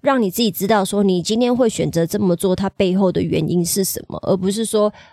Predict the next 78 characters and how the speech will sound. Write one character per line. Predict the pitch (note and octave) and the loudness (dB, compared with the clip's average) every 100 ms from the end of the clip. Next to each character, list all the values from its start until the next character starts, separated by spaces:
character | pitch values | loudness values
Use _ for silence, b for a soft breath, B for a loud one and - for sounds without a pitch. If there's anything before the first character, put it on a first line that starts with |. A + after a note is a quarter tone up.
| - | 0
，“哦， | - | 0
因 | D#4+ E4 | 2 0
为 | D4+ - - - | 0 0 -4 -4
就 | C4+ G#3 | 0 2
于 | F#3+ | 2
说 | G3 G3 | 0 0
这 | G3 | 2
样 | F3+ | -2
子 | E3 | -2
做 | - F3 | -4 -4
最 | D3+ F3 | -2 -2
好， | D3+ - | -2 -2
我 | D#3+ | -2
也 | F3 | -2
不 | F3 | -2
想 | F3 D3 | -2 -2
要 | C#3+ | -2
动 | E3 D#3 | -4 -4
脑 | G#2 - | -6 -8
想。” | - - B B - | -8 -10 B B -10
不， | A#2+ | -8
绝 | - G#3+ | -2 0
对 | B3+ | 0
不 | G3+ | -2
是 | G3+ | -4
这 | G3 G3 | 0 0
样。 | D#3+ | 2
我 | - | 0
今 | G#3 | 0
天 | D4+ | 0
只 | B3+ | 0
是 | A#3+ | -2
希 | A#3+ B3+ | -2 -2
望 | B3 | 0
跟 | A#3+ | 0
你 | F#3+ | 0
分 | - G3+ | 2 2
享 | G#3 F3 | 2 0
几 | - D#3 | -4 -4
个 | - C#3 - | -2 -2 -2
我 | E3 | -4
自 | D3+ G#3+ | -4 -6
己 | - G3 | -6 -4
的 | - - | -2 -2
想 | - - F3 G#3 | -2 -2 -2 -2
法， | - F3+ | -2 0
或 | A3+ | 0
者 | F#3+ | 0
是 | F3+ | 0
我 | G3 | -2
的 | - | -2
步 | D#3 G#3 D#3 | -4 -4 -4
骤， | - F#3 - | -2 -4 -2
然 | D#3 D#3+ | -4 -2
后 | G3 F3+ b b _ | 0 0 b b _
你 | F#3 | -4
参 | F3+ B3+ C#4 | 0 0 0
考 | A#3 E3+ | 0 0
一 | |
下， | E3+ A3 F#3 B B - | 0 0 0 B B -4
执 | - D4 | 0 0
行 | D#4 D4 | 0 2
看 | D#4 | 2
看， | D4 C#4+ F#3 - | 2 2 0 -2
如 | F3+ A3+ D#4 | -2 0 -2
果 | - A3 - b b _ | 0 0 0 b b _
对 | D#4+ | 2
你 | A#3 F#3+ | 2 0
有 | E3 | -2
帮 | - F3+ G#3+ | 0 0 0
助， | A3+ F#3+ - | 0 -2 0
那 | E3+ | 0
当 | A3 | 2
然 | G3+ | 2
就 | E3+ F3+ | 2 2
拿 | D3 | 0
去 | D#3 - D#3 | -2 -4 -2
用。 | E3 | -2